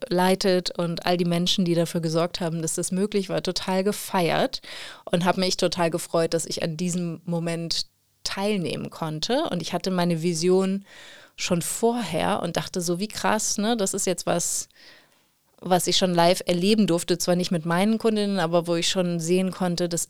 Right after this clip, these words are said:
ist grundsätzlich möglich.“ Also Brooke hat meine Vision <laughs> sozusagen schon erreicht, auch wenn es nicht ihre ist, aber das fand ich total schön, das zu sehen und zu erleben.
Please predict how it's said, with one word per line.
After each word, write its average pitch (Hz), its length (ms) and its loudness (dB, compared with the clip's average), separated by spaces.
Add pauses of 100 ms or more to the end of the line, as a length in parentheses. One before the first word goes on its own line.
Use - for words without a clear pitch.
ist - 420 0
grundsätzlich 180 920 2
möglich.“ 185 680 2
Also 165 320 0 (600)
Brooke 196 280 4
hat 185 180 2
meine 185 520 4
Vision 208 500 8
<laughs> 202 60 6
sozusagen 180 580 4
schon 180 380 6
erreicht, 196 920 2 (100)
auch 156 140 -6
wenn 180 100 0
es 156 120 -4
nicht - 220 -10
ihre 254 260 0
ist, - 380 0
aber 175 340 4 (440)
das - 160 2
fand 185 180 2
ich - 140 0
total 170 340 0
schön, 165 340 4
das 156 280 0
zu 175 80 -2
sehen 160 380 0
und 156 120 -4
zu - 120 -4
erleben. 160 680 0